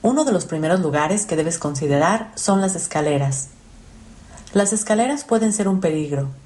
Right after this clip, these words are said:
No importa si bajan al sótano, llevan a los dormitorios del segundo piso o van de la terraza al jardín. En Estados Unidos, cada año se lesionan más de un millón de personas en las escaleras.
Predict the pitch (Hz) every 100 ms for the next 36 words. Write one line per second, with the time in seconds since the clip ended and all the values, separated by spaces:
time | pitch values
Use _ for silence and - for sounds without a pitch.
0 | - 185 247 262 214 190 - 214 180 160
1 | 156 165 139 135 185 185 190 196 214 214
2 | - - - 190 240 277 202 165 156 151
3 | 139 160 175 160 156 147 151 143 139 208
4 | 208 175 202 - - - - 185 226 254
5 | 269 233 - 156 160 160 165 160 151 143
6 | 143 139 135 - - - - - - -
7 | - - - 196 196 196 247 285 214 165
8 | 147 180 208 - - - - 277 302 277
9 | 254 262 196 151 - 185 185 185 185 240
10 | 285 262 226 226 196 180 190 190 147 -
11 | 180 208 214 165 156 143 151 147 143 139
12 | 135 -